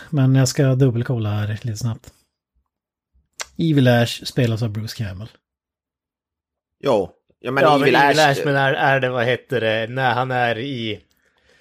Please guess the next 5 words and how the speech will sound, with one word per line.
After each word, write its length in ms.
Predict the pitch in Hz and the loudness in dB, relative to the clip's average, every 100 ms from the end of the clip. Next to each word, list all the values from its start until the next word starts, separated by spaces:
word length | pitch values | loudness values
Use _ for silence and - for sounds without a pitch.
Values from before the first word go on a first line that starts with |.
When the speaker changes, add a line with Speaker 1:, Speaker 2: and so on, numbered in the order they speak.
| _ _ _ _ _ | _ _ _ _ _
Speaker 3:
full 320 | - 143 135 | -4 0 2
makeup 520 | 135 143 143 117 104 | 2 4 2 0 -2
är 100 | 120 | -2
det 60 | 113 | -2
fortfarande 720 | 117 117 143 123 107 98 92 | -4 -4 0 0 -2 -4 -6